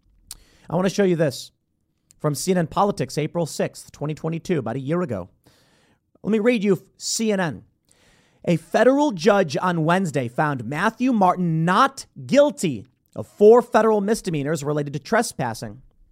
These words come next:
marking the first time a U S Capitol riot defendant was acquitted of all charges. Martin, who worked for a government contractor before his arrest following the riot, successfully argued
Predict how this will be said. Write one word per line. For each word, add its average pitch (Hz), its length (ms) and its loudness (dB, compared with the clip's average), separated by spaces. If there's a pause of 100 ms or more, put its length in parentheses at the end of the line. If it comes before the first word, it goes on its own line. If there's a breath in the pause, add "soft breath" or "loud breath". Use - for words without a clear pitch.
(340)
marking 127 260 -6
the 127 60 -6
first 165 260 0
time 156 180 0
a 143 40 -4
U 151 160 0
S 143 100 -2
Capitol 143 340 -2
riot 139 200 -2
defendant 139 300 -4
was 131 120 -6
acquitted 156 360 -2
of 120 120 -10 (100)
all 156 240 -2
charges. 120 600 -6 (500 soft breath)
Martin, 180 300 0
who 165 100 4
worked 170 260 0
for 165 200 0
a 151 40 0
government 151 380 -2
contractor 165 540 -2
before 131 240 -4
his 127 100 -6
arrest 131 300 -2
following 127 220 -4
the 110 60 -8
riot, 131 280 -4
successfully 196 560 -4
argued 120 400 -2